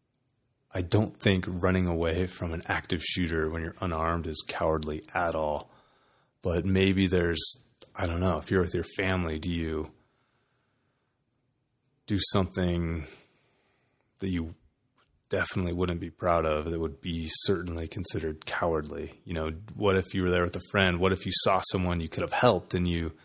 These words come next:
instead go save yourself type of thing? So it's just these different, it's like, what would you do, you know? And it's, there's no right answer. It's just, how can anyone really prepare for that? So those thoughts do cross your mind, though. And then,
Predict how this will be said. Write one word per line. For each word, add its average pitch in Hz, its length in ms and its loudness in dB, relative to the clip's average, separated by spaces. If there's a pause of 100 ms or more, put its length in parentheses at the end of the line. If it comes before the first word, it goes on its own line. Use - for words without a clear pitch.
(880)
instead 95 480 2
go 87 680 4 (380)
save 90 180 4
yourself 95 420 4
type 85 200 -6
of - 80 -10
thing? 85 240 -6
So - 120 4
it's 101 120 4
just - 260 -2
these 107 220 4
different, 104 480 2
it's 113 140 0
like, 90 120 -2
what 98 260 2
would 107 140 2
you 87 140 0
do, 85 500 0
you 78 80 -8
know? 76 220 -4
And 78 140 -4
it's, - 380 0 (680)
there's 92 160 4
no 104 120 8
right 90 280 4
answer. 85 420 2
It's 78 160 2
just, - 420 0
how 95 160 4
can 92 160 2
anyone 82 380 0
really 78 220 0
prepare 80 400 -4
for - 100 -6
that? 78 220 -2
So 78 300 0 (1500)
those 104 180 6
thoughts 107 220 4
do 104 100 2
cross 92 300 2
your 82 100 -4
mind, 90 280 4
though. 82 120 2
And 85 120 0
then, 85 280 2